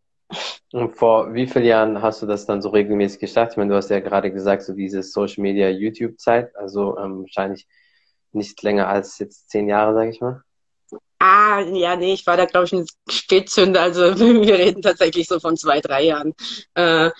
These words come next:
Speaker 2: ähm, ich glaub wirklich, Hoop Dance mache ich jetzt seit, also ich glaub, so vor anderthalb Jahren war das erste Mal, so ein Video, was ich hochgeladen hab, wo ich gerade
Speaker 1: Mhm.
Speaker 2: so mit ganz viel Mühe eine Minute zusammenkratzen konnte, wo der Hula-Hoop nicht irgendetwas zerschmettert hat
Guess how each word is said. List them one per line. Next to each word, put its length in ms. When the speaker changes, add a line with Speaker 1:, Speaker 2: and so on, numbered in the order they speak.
Speaker 2:
ähm, 600
ich 140
glaub 320
wirklich, 400
Hoop 240
Dance 440
mache 220
ich 100
jetzt 260
seit, 280
also 80
ich 80
glaub, 180
so 120
vor 180
anderthalb 460
Jahren 320
war 80
das 140
erste 360
Mal, 340
so 640
ein 160
Video, 340
was 200
ich 120
hochgeladen 800
hab, 180
wo 100
ich 120
gerade 400
Speaker 1:
Mhm. 60
Speaker 2:
so 180
mit 180
ganz 300
viel 160
Mühe 320
eine 240
Minute 380
zusammenkratzen 840
konnte, 380
wo 80
der 140
Hula-Hoop 380
nicht 220
irgendetwas 640
zerschmettert 600
hat 220